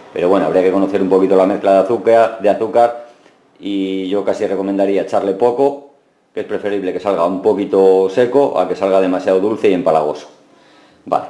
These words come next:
pues nada, seguimos con, con el proceso, que es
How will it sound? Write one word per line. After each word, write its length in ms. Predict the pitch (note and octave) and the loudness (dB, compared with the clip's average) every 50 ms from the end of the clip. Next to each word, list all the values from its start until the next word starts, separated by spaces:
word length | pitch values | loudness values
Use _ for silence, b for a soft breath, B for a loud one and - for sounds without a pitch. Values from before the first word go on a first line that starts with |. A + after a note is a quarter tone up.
| - - | -14 -8
pues 180 | - - D#2+ D#2+ | -4 -4 -4 -2
nada, 320 | F2+ E2+ - - - - - _ _ _ _ b b b b b | -4 -4 -6 -6 -10 -16 -20 _ _ _ _ b b b b b
seguimos 640 | b - G2+ F#2 E2 E2+ F2+ F2+ F2+ F2 F2 F2 F2 | b -6 -4 -4 -2 -2 -4 -4 -4 -4 -6 -6 -6
con, 600 | - - F2+ F2 F2 F2 F2 F2 E2+ E2 D#2+ D#2 - _ _ _ _ _ _ _ _ b b b b b b b b b b b b b b b b _ _ _ _ _ - | -6 -4 -2 -2 0 -2 -2 -4 -6 -8 -14 -16 -20 _ _ _ _ _ _ _ _ b b b b b b b b b b b b b b b b _ _ _ _ _ -10
con 200 | - F#2+ F#2 F2+ | -6 -6 -4 -4
el 100 | F2+ F2+ | -4 -4
proceso, 680 | G2 G2+ C3 - D#3 D#3 - D#3 E3 E3 F3 D3 - - - - - - - - _ _ _ _ _ _ _ _ - - - - _ - - _ - | -4 -4 -2 0 0 2 2 4 4 4 4 2 -2 -6 -12 -14 -16 -16 -18 -20 _ _ _ _ _ _ _ _ -20 -20 -20 -20 _ -20 -20 _ -4
que 180 | F#2+ G2 G2+ | -2 0 0
es 240 | A#2 - - - - | 0 -2 -4 -10 -16